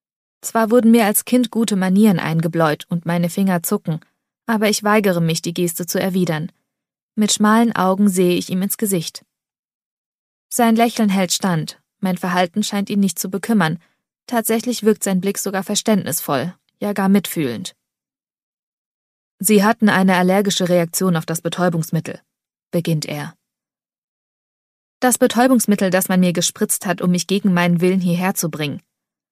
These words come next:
Mein Ton ist spitz, ich verschränke die Arme vor der Brust und funkle ihn böse an.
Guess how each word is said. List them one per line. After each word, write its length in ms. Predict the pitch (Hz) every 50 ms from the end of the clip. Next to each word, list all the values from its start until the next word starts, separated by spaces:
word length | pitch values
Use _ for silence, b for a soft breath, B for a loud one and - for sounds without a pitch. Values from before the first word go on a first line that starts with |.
| _ _ _ _ _ _ _ _ _ _ _ _ _
Mein 240 | - 226 226 220 220
Ton 240 | 214 - 254 254 240
ist 240 | 202 202 - - -
spitz, 460 | - - 214 190 170 - - - - _ _ _
ich 160 | - 202 -
verschränke 420 | - - - - - 185 190 - 196
die 140 | 175 175 -
Arme 240 | 165 185 196 208
vor 160 | 202 - 190 190
der 100 | 185 185
Brust 300 | 185 190 196 - - -
und 100 | 180 -
funkle 300 | - 208 208 208 220 220
ihn 180 | 190 208 202
böse 320 | 180 190 175 170 170 196 185
an. 260 | 175 180 165 156